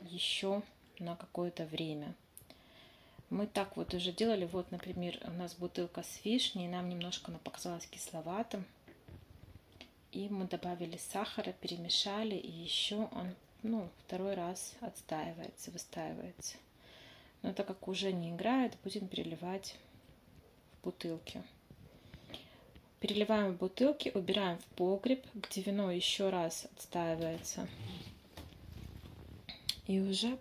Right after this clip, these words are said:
потом оно будет пригодно к использованию. Будет вкусное. Вот видите, вот как вот воздушный отвод.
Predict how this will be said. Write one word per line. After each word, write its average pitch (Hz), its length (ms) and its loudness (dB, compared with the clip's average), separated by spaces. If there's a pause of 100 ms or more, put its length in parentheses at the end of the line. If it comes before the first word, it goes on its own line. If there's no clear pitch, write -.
потом 208 400 4 (1400)
оно 190 220 0
будет 190 340 -2
пригодно 190 640 -2 (1500)
к - 60 -8
использованию. 196 800 0 (1500)
Будет 196 200 -4
вкусное. - 560 -4
Вот 190 200 -4
видите, 247 300 -2
вот 208 200 -6
как - 340 -8
вот 180 220 -6 (260)
воздушный 202 500 -4
отвод. 226 460 0